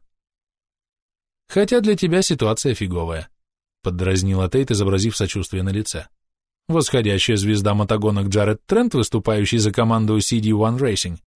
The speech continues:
проиграл любителю в каком-то маленьком пруду?» Она засмеялась. «Упс». После этого Тейт ушла. Я проводил её взглядом,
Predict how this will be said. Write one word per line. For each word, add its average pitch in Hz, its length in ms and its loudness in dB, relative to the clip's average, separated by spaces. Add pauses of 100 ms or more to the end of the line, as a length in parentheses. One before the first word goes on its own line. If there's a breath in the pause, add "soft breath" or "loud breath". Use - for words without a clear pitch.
(320)
проиграл 143 500 4
любителю 131 460 2
в - 40 -8
каком-то 131 380 0
маленьком 123 520 2
пруду?» 143 360 0 (800)
Она 92 240 -2
засмеялась. 90 680 -6 (800)
«Упс». 233 380 0 (1600)
После 92 320 -2
этого 123 280 -4
Тейт 98 300 -4
ушла. - 340 -8 (840)
Я 92 180 0
проводил 95 420 0
её 90 240 0
взглядом, 85 560 -4